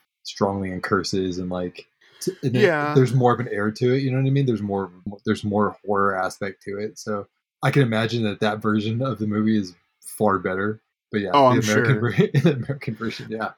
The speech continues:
Speaker 1: I
Speaker 2: But I
Speaker 1: remember
Speaker 2: mean,
Speaker 1: seeing
Speaker 2: like,
Speaker 1: trailers for it.
Speaker 2: <laughs> I, I just, like, you, they get the voicemail and they go kinda out of their way to say, like, people were trying to avoid things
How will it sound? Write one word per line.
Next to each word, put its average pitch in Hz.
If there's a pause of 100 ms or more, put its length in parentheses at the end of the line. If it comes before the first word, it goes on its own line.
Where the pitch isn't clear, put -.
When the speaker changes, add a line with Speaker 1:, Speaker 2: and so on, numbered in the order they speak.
(300)
Speaker 1:
I 135
Speaker 2:
But -
I 208
Speaker 1:
remember -
Speaker 2:
mean, -
Speaker 1:
seeing 131
Speaker 2:
like, 175
Speaker 1:
trailers 123
for 107
it. 110 (360)
Speaker 2:
<laughs> - (760)
I, 175 (360)
I 165
just, 170
like, 180 (260)
you, 147
they 135
get 143
the 151
voicemail 143
and 127
they 135
go 143
kinda 147
out 120
of 127
their 120
way 110
to 113
say, 113
like, 107
people 127
were 127
trying 117
to 117
avoid 110
things 127